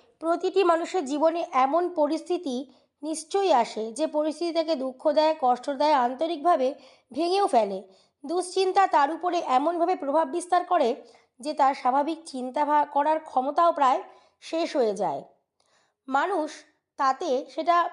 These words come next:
পড়াশোনাই হোক বা চাকরি, তার চিন্তা হোক বা সম্পর্ক, এমনকি কোনো কারণ ছাড়াই অযৌক্তিক দুশ্চিন্তা করাই হোক না কেন,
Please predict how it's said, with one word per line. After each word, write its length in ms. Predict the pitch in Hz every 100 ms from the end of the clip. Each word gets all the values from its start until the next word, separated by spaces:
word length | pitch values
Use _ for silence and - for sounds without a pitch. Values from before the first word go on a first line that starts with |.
| -
পড়াশোনাই 540 | 240 269 330 339 359
হোক 360 | 359 311 311 - _ _ 240
বা 340 | 262 240 226
চাকরি, 460 | - 247 240 294 294
তার 160 | 285 262 262
চিন্তা 340 | 269 254 262
হোক 360 | 220 208 190 - _ _ _ 247
বা 220 | 269 247
সম্পর্ক, 600 | - 262 269 339 339 349
এমনকি 500 | 339 277 302 311 320
কোনো 280 | - 302 339
কারণ 380 | 240 233 277
ছাড়াই 420 | 302 294 254 220 240 - _ _ _ _ -
অযৌক্তিক 720 | 277 311 381 392 - 392 269
দুশ্চিন্তা 520 | 294 285 339 330 359
করাই 380 | 339 262 269 277
হোক 220 | 254 254
না 140 | 254
কেন, 340 | 311 220 202